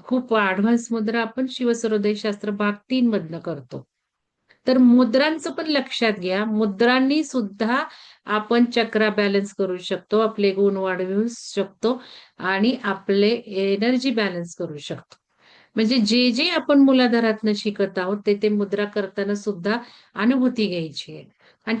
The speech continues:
त्यावेळेला आपण नुसतं मुद्रांसहित ध्यान करणार आहोत. मग आता ही एकच पृथ्वी मुद्रा, मुद्रा असते का पृथ्वी तत्व वाढवणारी? तर बस, आ-, आपण जे काही फायदे बघितलेत, मूलाधाराचे गुण बघितलेत, वेगळ्या वेगळ्या मुद्रा, हजारो मुद्रा आहेत,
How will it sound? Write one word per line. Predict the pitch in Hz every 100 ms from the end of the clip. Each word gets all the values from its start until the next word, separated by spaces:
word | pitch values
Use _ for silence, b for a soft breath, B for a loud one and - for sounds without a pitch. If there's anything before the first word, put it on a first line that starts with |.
| 233
त्यावेळेला | 262 269 302 302 294 285
आपण | 277 277 277
नुसतं | 269 - 330
मुद्रांसहित | 302 262 247 247 247 240 240
ध्यान | 208 196 175
करणार | 170 165 160 156
आहोत. | 143 143 _ _ _ _ _ _ _ -
मग | 254 -
आता | 196 202 233
ही | 262 302 320
एकच | 311 349 -
पृथ्वी | 285 254 262
मुद्रा, | 247 233 208 208 202 196
मुद्रा | 202 202 185
असते | 175 - 180
का | 175
पृथ्वी | 175 180 175 175 175
तत्व | 175 175
वाढवणारी? | 175 170 170 170 190 240
तर |
बस, | 247 294 254
आ-, | 202 185 175 175 175 -
आपण | 185 240 247
जे | 277
काही | 311 311 B B _
फायदे | 233 202 208
बघितलेत, | 226 208 202 196 185
मूलाधाराचे | 202 196 190 202 196 208
गुण | 190 190 175
बघितलेत, | 175 170 196 196 196
वेगळ्या | 226 277 311 330
वेगळ्या | 320 320
मुद्रा, | 311 277 311
हजारो | 294 247 240 277 330
मुद्रा | 311 214 202
आहेत, | 156